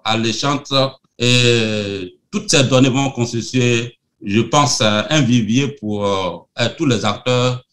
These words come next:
tous les responsables de santé pour pouvoir s'appuyer afin d'améliorer la couverture. Je vous remercie.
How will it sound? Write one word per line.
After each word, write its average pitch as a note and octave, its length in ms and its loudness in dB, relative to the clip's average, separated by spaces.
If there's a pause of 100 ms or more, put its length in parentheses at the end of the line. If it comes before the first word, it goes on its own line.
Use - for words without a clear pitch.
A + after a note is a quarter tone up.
(140)
tous D3+ 440 0
les G2+ 560 -4
responsables B2+ 580 -2
de G2+ 80 -2
santé G#2+ 360 -2
pour - 180 -8
pouvoir G#2+ 600 2 (240)
s'appuyer A#2+ 520 -2
afin B2+ 300 -2
d'améliorer G#2 460 -2
la F#2 120 -2
couverture. F#2+ 1000 -6 (100)
Je F#3 140 -8
vous G3+ 180 -2
remercie. - 500 -6